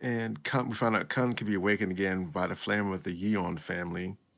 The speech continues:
Can't be, uh, Hiwa, but 'cause she's inexperienced or whatever.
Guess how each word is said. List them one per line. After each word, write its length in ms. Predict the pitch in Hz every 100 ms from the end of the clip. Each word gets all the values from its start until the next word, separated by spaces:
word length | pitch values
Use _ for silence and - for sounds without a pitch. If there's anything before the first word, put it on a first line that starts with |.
| _ _ _ _ _ -
Can't 240 | 117 104
be, 240 | 98 95 95
uh, 420 | 92 90 87 90 - _ _ -
Hiwa, 640 | - 113 95 90 92 107 - -
but 300 | - 95 - - _ -
'cause 140 | -
she's 300 | - 95 - -
inexperienced 720 | 95 95 - 101 90 92 -
or 20 |
whatever. 400 | 87 90 90 95